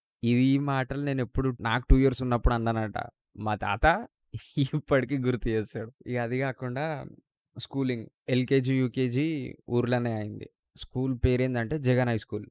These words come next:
ఎందుకంటే ఆ స్కూల్ పెట్టిన ఆయన పేరు జగన్. ఇప్పుడు జగన్ అంటే మళ్ళా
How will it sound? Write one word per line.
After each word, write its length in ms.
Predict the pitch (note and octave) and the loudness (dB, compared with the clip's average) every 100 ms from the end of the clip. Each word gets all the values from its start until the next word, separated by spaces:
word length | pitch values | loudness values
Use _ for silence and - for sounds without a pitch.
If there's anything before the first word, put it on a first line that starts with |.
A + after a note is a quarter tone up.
| _ _ _ - | _ _ _ -10
ఎందుకంటే 540 | A#2 B2 B2+ A#2 B2+ D3 - - _ | -6 -4 -4 -4 -4 -6 -8 -16 _
ఆ 120 | A2+ | -6
స్కూల్ 320 | A2 - C3 B2+ | -6 0 0 2
పెట్టిన 240 | B2 B2+ | 0 -2
ఆయన 160 | B2 A2 | -4 -4
పేరు 220 | A2+ C#3+ | -4 0
జగన్. 300 | D3 A2 G2+ - _ | 2 0 -2 -14 _
ఇప్పుడు 240 | - - A#2 | -10 -6 -2
జగన్ 280 | A2 A#2+ C3 | 0 0 0
అంటే 180 | B2 C#3 | -2 -2
మళ్ళా 400 | B2+ A#2+ A#2+ | 0 0 0